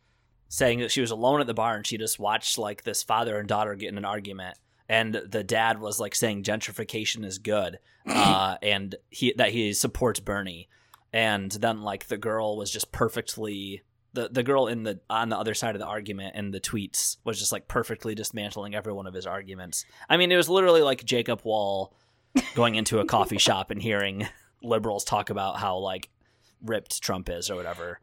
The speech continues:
Speaker 2: It's
Speaker 1: Like, it's
Speaker 2: it's the Oprah homeless style of the fucking twenty nineteen election race.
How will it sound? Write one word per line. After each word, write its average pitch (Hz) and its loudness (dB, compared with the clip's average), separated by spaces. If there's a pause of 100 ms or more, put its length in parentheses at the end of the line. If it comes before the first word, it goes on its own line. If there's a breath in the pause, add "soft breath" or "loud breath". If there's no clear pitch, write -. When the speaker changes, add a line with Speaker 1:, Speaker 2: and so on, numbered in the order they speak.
Speaker 2:
It's - -2
Speaker 1:
Like, 110 4
it's - -4
Speaker 2:
it's - -6
the 254 6
Oprah 220 6
homeless 185 6
style 135 2
of 139 2
the 143 -6
fucking 151 -4
twenty 151 2
nineteen 147 6
election 147 10
race. 285 8